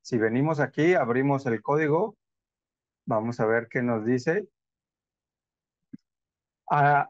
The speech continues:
al mover o eliminar la celda, se produjo una referencia de celda no válida. En este caso, em, pues no movimos ninguna celda. Estamos diciendo que nos traiga el mes y de la fecha.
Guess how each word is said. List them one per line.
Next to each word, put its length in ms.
al 320
mover 440
o 100
eliminar 500
la 160
celda, 320
se 140
produjo 540
una 300
referencia 640
de 120
celda 360
no 220
válida. 580
En 160
este 260
caso, 560
em, 640
pues 160
no 140
movimos 480
ninguna 480
celda. 480
Estamos 400
diciendo 420
que 260
nos 220
traiga 320
el 160
mes 380
y 100
de 140
la 160
fecha. 500